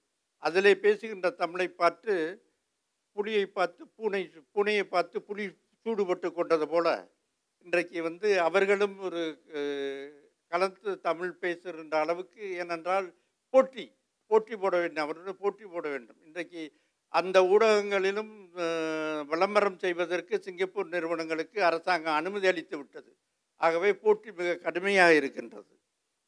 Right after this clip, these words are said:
அ, அத-, அதனால் வந்து ஓரளவு தமிழ் கொஞ்சம் தரம் கெட்டு விட்டது என்று தான் சொல்ல வேண்டும்.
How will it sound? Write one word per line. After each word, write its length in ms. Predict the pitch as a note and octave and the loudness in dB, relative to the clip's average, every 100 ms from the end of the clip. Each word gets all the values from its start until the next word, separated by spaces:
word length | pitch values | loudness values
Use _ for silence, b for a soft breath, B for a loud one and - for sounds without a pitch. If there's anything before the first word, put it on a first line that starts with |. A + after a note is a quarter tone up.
| _ | _
அ, 320 | D3 C3+ B2+ B2 _ _ - | -2 -2 -2 -10 _ _ -8
அத-, 360 | D#3+ D#3 D3 D3+ | -4 0 -2 -2
அதனால் 380 | D#3 E3+ F#3+ G3+ | -2 2 4 4
வந்து 680 | F#3 E3+ G#3 F#3+ E3+ D3+ - _ _ _ | 2 0 0 0 0 -4 -8 _ _ _
ஓரளவு 600 | F3 F3+ F3+ F#3+ G3+ F#3 | 6 8 8 8 6 6
தமிழ் 580 | D#3+ E3 F3+ E3+ D3 B2+ _ _ | 4 2 2 0 -2 -10 _ _
கொஞ்சம் 560 | - D#3+ D#3+ C#3+ D3+ D3 _ _ - | -6 0 0 -2 -10 -18 _ _ 4
தரம் 340 | E3+ G3+ G#3+ | 6 6 4
கெட்டு 300 | G3 F#3 A3+ | 0 0 -2
விட்டது 360 | F3+ G#3 E3+ E3+ | -2 0 2 2
என்று 220 | D3+ D#3+ | 0 2
தான் 180 | E3+ E3+ | 0 0
சொல்ல 220 | D#3 C#3+ | -2 -2
வேண்டும். 300 | B2+ - | -4 -10